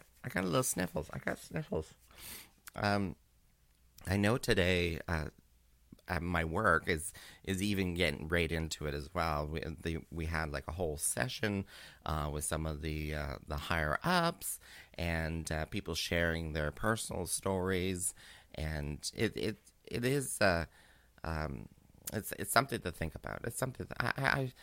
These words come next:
I don't know how, I'm not more eloquent today. <laughs> I'm not very eloquent today, but it's something to talk about. It's something to talk about. And, uh, it's a great way to fundraise. And all you have to do is change your Facebook frame, uh,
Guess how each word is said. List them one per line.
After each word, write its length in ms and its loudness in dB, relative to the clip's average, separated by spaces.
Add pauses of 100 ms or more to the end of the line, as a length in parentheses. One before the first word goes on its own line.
(280)
I 20 2
don't 160 2
know 120 6
how, 340 4 (240)
I'm 180 0
not 220 -2
more 320 4
eloquent 480 0
today. 480 0
<laughs> 20 -8 (2000)
I'm 140 -2
not 240 0
very 300 6
eloquent 400 4
today, 280 -4
but 140 -4
it's 140 -4
something 300 -2
to 80 -6
talk 280 -2
about. 240 -6 (100)
It's 120 -14
something 300 -6
to 80 -4
talk 280 -4
about. 220 -2 (480)
And, 480 2
uh, 160 4
it's 100 -4
a 60 2
great 320 2
way 260 -2
to 180 -2
fundraise. 460 -2
And 240 -4
all 240 0
you 80 0
have 180 0
to 100 -6
do 220 -4
is 160 -2
change 460 -2
your 240 -2 (420)
Facebook 420 0
frame, 640 -2 (120)
uh, 160 -6